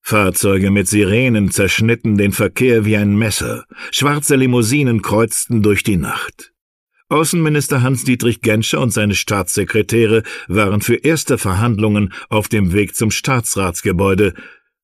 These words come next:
dorthin, wo einmal das Berliner Residenzschloss der Hohenzollern gestanden hatte, das im Zweiten Weltkrieg beschädigt worden war und das das Zentralkomitee der S E D unter Walter Ulbricht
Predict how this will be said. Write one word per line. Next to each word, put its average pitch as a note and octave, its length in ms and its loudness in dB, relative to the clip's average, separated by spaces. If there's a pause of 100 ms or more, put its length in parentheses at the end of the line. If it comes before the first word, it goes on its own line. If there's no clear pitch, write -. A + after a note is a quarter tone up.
(120)
dorthin, G#2 500 0
wo G#2+ 120 2
einmal G#2+ 360 0
das G2+ 180 0
Berliner G2+ 460 0
Residenzschloss G2 840 0
der G2 160 0
Hohenzollern G2+ 640 0
gestanden F2+ 520 -2
hatte, G2 280 0 (500)
das G#2 180 -2
im G2+ 80 -2
Zweiten G#2+ 460 -2
Weltkrieg F#2+ 480 -2
beschädigt F#2 540 -2
worden C#2+ 280 -6
war A2+ 240 0 (540)
und A#2+ 200 0
das B2 200 0
das B2 200 0
Zentralkomitee C3 1000 0
der A#2 160 0
S - 160 -2
E A2+ 80 2
D C3+ 260 0
unter A#2 340 0
Walter G#2 400 0
Ulbricht A#2+ 560 0